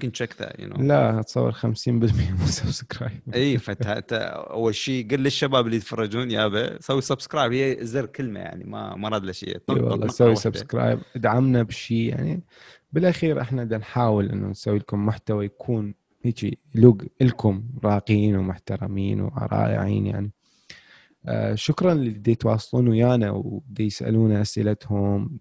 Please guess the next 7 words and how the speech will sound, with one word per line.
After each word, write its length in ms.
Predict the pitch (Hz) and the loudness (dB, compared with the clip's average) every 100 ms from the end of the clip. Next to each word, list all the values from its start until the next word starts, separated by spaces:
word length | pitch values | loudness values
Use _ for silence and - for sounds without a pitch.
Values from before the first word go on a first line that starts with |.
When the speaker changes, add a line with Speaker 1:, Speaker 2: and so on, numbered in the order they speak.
| - | -4
Speaker 2:
دي 60 | 110 | -2
يحاولون 540 | 98 104 101 101 104 | -2 0 2 4 2
يسوون 520 | 104 - 104 104 104 98 _ | 0 -2 0 2 0 -6 _
شغلات 520 | - 104 101 104 101 | 2 4 4 0 0
ودي 120 | 104 | -2
يسألونا. 520 | 107 - 113 113 110 - | -2 -2 -2 -2 -4 -8
شكرا 500 | - - - 113 120 | -6 -6 0 0 0